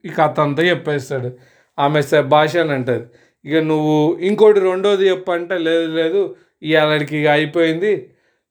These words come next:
మళ్ళా రెండోది రేపు రాపో" అనేసి చెప్పి పంపించేస్తుంది ఆయనని. అదర్రా కథ. గుడ్ నైట్.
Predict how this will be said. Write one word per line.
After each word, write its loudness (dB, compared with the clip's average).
మళ్ళా 4
రెండోది 0
రేపు -2
రాపో" -4
అనేసి -6
చెప్పి 0
పంపించేస్తుంది -2
ఆయనని. -6
అదర్రా 4
కథ. -2
గుడ్ -4
నైట్. 0